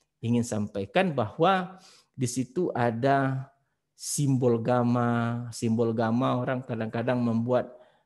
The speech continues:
seperti Y cantik, ini dikatakan simbol gamma. Oke, ini simbol. Simbol gamma. Oke, ini simbol. Ada lagi yang disebut dengan fungsi gamma.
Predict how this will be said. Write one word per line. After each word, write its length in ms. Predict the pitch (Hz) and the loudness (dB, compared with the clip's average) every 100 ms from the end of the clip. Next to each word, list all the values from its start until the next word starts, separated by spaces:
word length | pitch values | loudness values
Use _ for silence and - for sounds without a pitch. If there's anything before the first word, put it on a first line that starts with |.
| _ | _
seperti 880 | - - 110 - 113 - - 113 117 | -16 -8 -8 -6 -8 -8 -6 -2 0
Y 60 | 110 | 0
cantik, 540 | 107 104 101 - 135 - | -2 -4 -6 -6 -4 -2
ini 260 | 113 139 123 | 0 0 -2
dikatakan 560 | 123 110 98 104 123 120 | -4 -4 -6 -4 -6 -6
simbol 480 | - 117 104 110 104 | -4 -2 0 0 -4
gamma. 560 | 98 90 92 85 - - _ | -6 -8 -6 -8 -14 -20 _
Oke, 160 | 151 | -6
ini 160 | 175 214 | -2 -2
simbol. 640 | - 101 101 110 107 78 - - _ _ _ _ _ _ _ _ _ | -4 -6 -4 -2 -2 -2 -8 -14 _ _ _ _ _ _ _ _ _
Simbol 760 | - - 127 147 160 170 165 156 | -20 -6 -4 -2 2 4 4 2
gamma. 460 | 117 67 - 50 - _ _ - _ _ _ _ _ _ _ _ _ _ _ _ _ _ _ _ _ _ _ _ | -2 -4 -6 -10 -14 _ _ -20 _ _ _ _ _ _ _ _ _ _ _ _ _ _ _ _ _ _ _ _
Oke, 240 | - 156 247 | -10 -8 -6
ini 160 | 123 110 | -4 -4
simbol. 420 | - 107 104 95 - - _ _ _ _ _ - | -4 -6 -4 -6 -8 -18 _ _ _ _ _ -2
Ada 320 | 185 233 339 | 2 6 6
lagi 400 | 294 240 208 254 | 6 4 4 4
yang 80 | 240 | 4
disebut 480 | 214 - 165 202 170 | 4 2 0 0 2
dengan 320 | 143 139 175 160 - | 2 2 2 0 -2
fungsi 560 | 294 311 220 - - 170 | 2 4 4 0 -4 2
gamma. 480 | 127 110 90 90 | 2 2 -2 -8